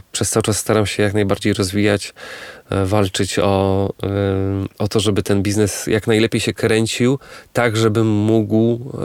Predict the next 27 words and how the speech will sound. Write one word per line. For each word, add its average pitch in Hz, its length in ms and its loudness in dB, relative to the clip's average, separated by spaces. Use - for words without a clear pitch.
e, 104 40 -6
za 101 120 -2
jakiś 98 260 -6
czas - 300 -6
uznać, 107 380 -2
że 104 160 -4
w - 120 -10
stu - 240 -8
procentach 107 640 -4
tylko 127 340 2
i 117 120 2
to, 120 300 2
tylko - 300 0
to 131 260 2
wyłącznie 123 560 2
mi 107 100 2
wystarcza 107 440 -4
na 107 140 0
to, 110 100 -2
żeby 104 200 0
się - 140 -4
utrzymać. 101 460 -2
Utrzymać 110 360 2
siebie 107 320 2
i 101 40 0
firmę 98 440 2
i 101 100 0